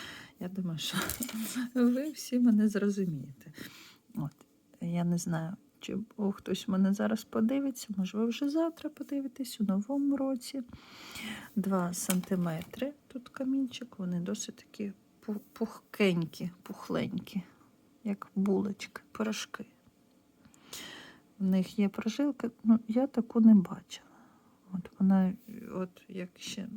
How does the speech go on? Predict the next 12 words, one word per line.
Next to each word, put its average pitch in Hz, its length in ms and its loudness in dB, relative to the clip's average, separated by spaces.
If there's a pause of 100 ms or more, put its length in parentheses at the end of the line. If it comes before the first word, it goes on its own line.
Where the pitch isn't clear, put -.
мені 180 280 -2
на 180 220 0
яшму 170 520 -6
схожа, - 540 -18
але 180 220 -6
зеленою 185 600 -4
я 180 100 -6
не 175 120 -4
бачила. - 440 -14 (2500)
Мгм. 196 260 -4 (1200)
Виглядають 185 840 0 (240)
цікаво. 147 600 -14